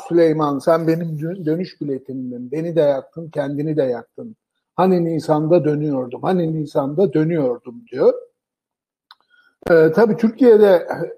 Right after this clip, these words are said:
hafıza çok, e, güçlü olmadığı için çabuk unutuluyor her şey. Bir ara Erdoğan'a çok baskı yapıldı. İşte hem Cumhurbaşkanlığı hem A K P Genel Başkanlığı şapkasını,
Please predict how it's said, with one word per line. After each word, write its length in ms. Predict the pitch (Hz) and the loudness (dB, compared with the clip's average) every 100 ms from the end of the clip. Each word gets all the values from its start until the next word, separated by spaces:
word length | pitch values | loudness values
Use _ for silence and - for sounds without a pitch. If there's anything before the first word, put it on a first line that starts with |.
| _ - | _ -8
hafıza 600 | 151 160 165 190 208 185 | 0 0 -2 -2 -2 0
çok, 300 | 190 185 202 | -4 -4 -2
e, 240 | 170 156 | 0 0
güçlü 380 | 147 160 - 190 | -4 -10 -8 -2
olmadığı 400 | 208 302 214 170 | -2 -2 -2 -2
için 240 | 165 170 | -4 -6
çabuk 320 | - 160 208 233 | -2 -2 -2 -4
unutuluyor 540 | 160 - 135 135 131 | -6 -10 -10 -6 -6
her 220 | 131 131 | -6 -10
şey. 340 | 127 185 339 - _ _ _ _ - | -4 -2 -2 -6 _ _ _ _ -10
Bir 200 | 160 220 | 2 4
ara 260 | 240 185 214 | 6 4 4
Erdoğan'a 880 | 208 202 185 175 147 143 147 170 208 | 4 2 4 2 2 -2 -6 -6 -6
çok 280 | 190 165 170 | -6 -2 0
baskı 340 | 156 - 185 | 0 -2 0
yapıldı. 600 | 160 123 135 123 135 175 | 0 -2 -10 -10 -8 -8
İşte 260 | 160 - 160 | -10 -4 -2
hem 280 | 180 180 135 | -2 -4 -6
Cumhurbaşkanlığı 920 | 156 175 160 139 - 143 135 143 170 | -6 -4 -2 -2 -4 -12 -10 -8 -6
hem 140 | 170 156 | -6 -4
A 160 | 139 | -4
K 240 | 135 147 147 | -4 -6 -2
P 120 | 175 | -4
Genel 440 | 135 139 165 160 | -4 -4 -2 -2
Başkanlığı 640 | 139 131 - 139 131 139 | -4 -6 -10 -8 -6 -8
şapkasını, 920 | 123 143 - - 131 - 139 143 247 | -6 -8 -8 -10 -10 -6 -4 -2 -4